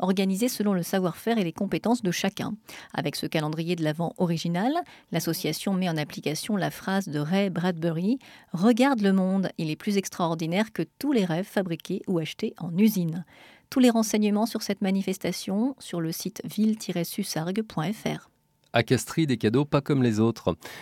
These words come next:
Speaker 2: L'exposition Cadeaux d'artistes, c'est un magasin pas comme les autres, ouvert jusqu'au vingt-quatre décembre par l'association Aldébaran.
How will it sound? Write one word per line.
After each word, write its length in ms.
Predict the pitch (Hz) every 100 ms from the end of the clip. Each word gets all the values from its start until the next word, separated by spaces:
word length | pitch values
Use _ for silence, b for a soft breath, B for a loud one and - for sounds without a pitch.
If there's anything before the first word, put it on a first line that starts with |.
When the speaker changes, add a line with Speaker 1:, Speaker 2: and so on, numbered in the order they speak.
| B
Speaker 2:
L'exposition 840 | 87 87 - 92 85 85 - 101 90
Cadeaux 320 | - 95 98
d'artistes, 640 | 90 - 175 190 - 113
c'est 280 | 95 104 -
un 60 |
magasin 440 | 80 80 80 85 85
pas 200 | - 95
comme 240 | - 98
les 200 | 101 107
autres, 260 | 147 170 -
ouvert 300 | 90 87 76
jusqu'au 280 | 73 - 76
vingt-quatre 600 | 80 98 - 117 - 98
décembre 480 | 98 - 127 175 B B B B
par 120 | - 107
l'association 760 | 107 - 107 107 - 175 180
Aldébaran. 560 | 120 151 165 147 113 110